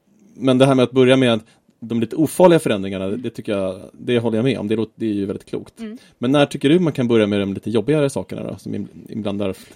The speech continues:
Speaker 1: som inkluderar fler människor och kanske väcker mer känslor?
Speaker 2: Eh, jag tror att det beror ju naturligtvis på vad det är. Om det är ett företag som har stora problem,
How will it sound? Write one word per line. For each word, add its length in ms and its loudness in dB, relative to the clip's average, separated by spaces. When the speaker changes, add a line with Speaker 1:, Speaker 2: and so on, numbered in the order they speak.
Speaker 1:
som 320 -8
inkluderar 420 0
fler 200 -2
människor 460 -4
och 160 -8
kanske 300 -8
väcker 260 -8
mer 80 -8
känslor? 460 -8
Speaker 2:
Eh, 120 -8
jag 240 -8
tror 220 -6
att 300 -6
det 100 -4
beror 160 -4
ju 60 -2
naturligtvis 640 -8
på 560 -4
vad 380 -6
det 300 -10
är. 640 -2
Om 340 -10
det 160 -8
är 220 -4
ett 100 -8
företag 500 -10
som 140 -16
har 200 -2
stora 440 -10
problem, 680 -10